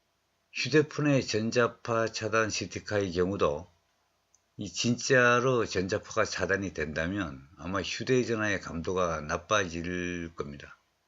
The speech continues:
이 휴대폰 스티커가 뭐 유해 전자파는 차단을 하고 꼭 필요한 전자파만 골라서 통과시킬 수는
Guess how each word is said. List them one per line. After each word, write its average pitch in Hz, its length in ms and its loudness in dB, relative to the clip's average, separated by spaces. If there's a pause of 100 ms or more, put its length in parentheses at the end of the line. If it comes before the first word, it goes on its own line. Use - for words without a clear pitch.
(720)
이 95 100 -10
휴대폰 139 560 2
스티커가 107 800 0
뭐 87 480 -4
유해 120 460 2
전자파는 104 1040 -2
차단을 90 420 -2
하고 76 400 -8 (800)
꼭 - 220 -8
필요한 123 420 2
전자파만 95 680 -2
골라서 92 480 0
통과시킬 101 680 -6
수는 90 600 -6